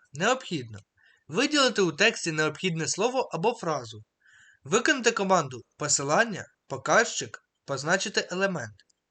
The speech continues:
налаштувати параметри у вікні визначення елемента показнич-, показчика і встановити курсор у потрібне місце документа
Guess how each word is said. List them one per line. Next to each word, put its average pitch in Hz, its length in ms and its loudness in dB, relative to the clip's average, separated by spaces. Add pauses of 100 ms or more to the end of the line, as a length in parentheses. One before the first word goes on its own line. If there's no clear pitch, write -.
(400)
налаштувати 175 640 4
параметри 233 680 2
у 156 60 -6
вікні 175 480 -4
визначення 147 760 -2
елемента 160 520 -4
показнич-, 147 720 -6
показчика - 640 -6 (600)
і 311 120 0
встановити 240 540 2
курсор 196 540 -2
у 160 120 -6
потрібне 185 460 -4
місце 180 340 -4
документа 156 640 -8